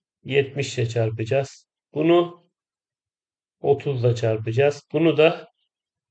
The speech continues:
yüz beş ile çarpacağız. İki yüz onda birleştirdik. Pi çarpı kırk iki bölü iki yüz on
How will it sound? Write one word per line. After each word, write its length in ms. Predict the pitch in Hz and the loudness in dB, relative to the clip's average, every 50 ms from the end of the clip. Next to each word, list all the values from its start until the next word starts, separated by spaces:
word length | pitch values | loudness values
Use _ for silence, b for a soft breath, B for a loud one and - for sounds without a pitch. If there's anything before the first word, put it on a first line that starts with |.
| _ _ _ _ _ _ _ - | _ _ _ _ _ _ _ -12
yüz 320 | 143 139 143 139 127 123 | -6 -4 -2 -2 0 0
beş 240 | 123 123 120 - - | 0 -2 -2 -2 -4
ile 80 | 120 117 | -8 -8
çarpacağız. 840 | - - 117 113 113 113 110 107 110 - 110 - - - - _ _ _ _ _ _ _ - | -4 -4 -4 -4 -4 -6 -8 -8 -8 -10 -10 -12 -16 -20 -20 _ _ _ _ _ _ _ -16
İki 240 | - - - - 160 | -16 -12 -6 -4 -2
yüz 140 | 151 131 139 | 2 4 4
onda 300 | 135 127 123 123 120 120 | 4 4 4 2 2 2
birleştirdik. 680 | 117 113 113 110 107 110 - 120 113 110 113 110 - _ _ | 0 0 0 -2 -4 -4 -6 -6 -6 -6 -6 -10 -12 _ _
Pi 260 | - - 175 175 165 | -10 -8 -8 -6 0
çarpı 560 | - 160 139 123 113 113 117 143 151 - - - b b b b b b b b b b b - | 4 4 4 4 4 0 -2 -2 -4 -4 -6 -18 b b b b b b b b b b b -8
kırk 320 | - 156 143 113 - - | -4 -2 -2 -2 -4 -10
iki 240 | 147 - - 170 143 | -10 -10 -8 -6 -2
bölü 200 | 147 143 131 127 | -2 -2 -2 -2
iki 260 | 120 117 - - 123 | -4 -6 -6 -4 -4
yüz 180 | 117 110 110 117 | -4 -2 -2 -2
on 260 | 117 127 143 - | -2 -2 -2 -6